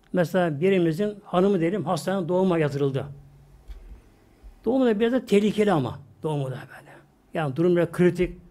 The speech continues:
Hanım hasta, doğumu kaldıramaz. Böyle durumda kritik, yani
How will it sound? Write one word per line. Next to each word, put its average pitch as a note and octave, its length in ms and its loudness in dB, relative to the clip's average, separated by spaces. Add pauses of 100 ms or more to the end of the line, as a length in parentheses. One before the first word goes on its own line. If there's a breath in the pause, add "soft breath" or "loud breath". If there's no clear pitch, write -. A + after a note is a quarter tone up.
(380 soft breath)
Hanım E3 280 2
hasta, E3+ 560 -4 (280)
doğumu F3 320 4
kaldıramaz. E3+ 720 0 (340 soft breath)
Böyle F3 220 -2 (120)
durumda F3+ 320 2
kritik, F#3+ 460 0 (480 loud breath)
yani F3 160 -8